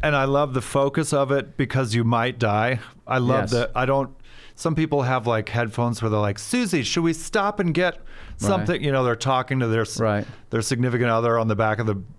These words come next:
Speaker 1: uh, not me, or they're listening to music. Not me.
Speaker 2: Right.
Speaker 1: I'm just,
Speaker 2: Right.
Speaker 1: you know,
Speaker 2: Now, are you of the
Speaker 1: I like the
Speaker 2: philosophy
Speaker 1: focus.
Speaker 2: that if you're the one going the fastest, you only have to worry about what's in front of you?
Speaker 1: That's exactly right.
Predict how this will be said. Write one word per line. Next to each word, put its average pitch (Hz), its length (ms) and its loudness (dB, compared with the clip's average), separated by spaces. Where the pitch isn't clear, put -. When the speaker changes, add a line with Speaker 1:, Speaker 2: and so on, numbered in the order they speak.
Speaker 1:
uh, 120 160 -2
not 123 260 2
me, 117 240 0
or 117 140 0
they're 110 140 2
listening 113 380 0
to 107 60 2
music. 117 520 0
Not 117 180 0
me. 104 80 2
Speaker 2:
Right. 117 80 0
Speaker 1:
I'm 117 160 0
just, 110 460 -2
Speaker 2:
Right. 104 300 0
Speaker 1:
you 117 160 0
know, 107 160 4
Speaker 2:
Now, 156 200 2
are 151 60 2
you 190 200 2
of 175 160 0
the 180 80 0
Speaker 1:
I 143 60 2
like 151 320 2
the 127 60 0
Speaker 2:
philosophy 127 500 -2
Speaker 1:
focus. - 160 -2
Speaker 2:
that 127 300 -4
if 131 220 -8
you're 156 100 0
the 151 80 -2
one 147 160 -2
going 135 240 -2
the 123 80 -2
fastest, 131 720 -4
you 120 100 -4
only 117 140 -4
have 117 160 -4
to 120 80 -10
worry 110 180 0
about 104 160 -2
what's 101 160 -6
in 101 60 -6
front 92 320 -6
of 80 60 -10
you? 87 40 -4
Speaker 1:
That's 104 220 0
exactly 95 440 -2
right. 85 160 -6